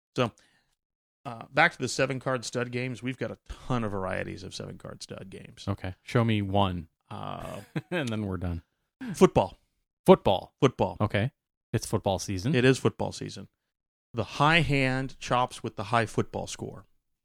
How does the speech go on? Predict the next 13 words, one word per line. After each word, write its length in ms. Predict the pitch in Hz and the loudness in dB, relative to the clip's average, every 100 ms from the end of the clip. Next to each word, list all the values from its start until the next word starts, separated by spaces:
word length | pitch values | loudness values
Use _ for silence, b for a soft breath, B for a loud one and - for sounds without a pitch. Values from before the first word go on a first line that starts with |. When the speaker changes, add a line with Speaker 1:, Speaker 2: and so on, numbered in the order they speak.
| _ _ _ _ _ _ | _ _ _ _ _ _
Speaker 2:
It 180 | - - | -8 -6
chops 640 | - - 113 123 - - - | -2 2 6 6 4 -2 0
with 200 | 123 - | 0 2
the 80 | 110 | 2
high 240 | - 117 | 4 4
football 440 | - 135 - 92 85 | 4 0 2 0 -2
score. 300 | - 92 92 | -6 -8 0
What 120 | 113 | 2
does 140 | 104 | 4
Speaker 1:
Right. 0 | |
Speaker 2:
that 180 | 101 107 | 2 0
mean? 220 | 87 80 - _ _ _ 139 | -4 -10 -16 _ _ _ 0
Speaker 1:
Uh, 180 | 127 | 0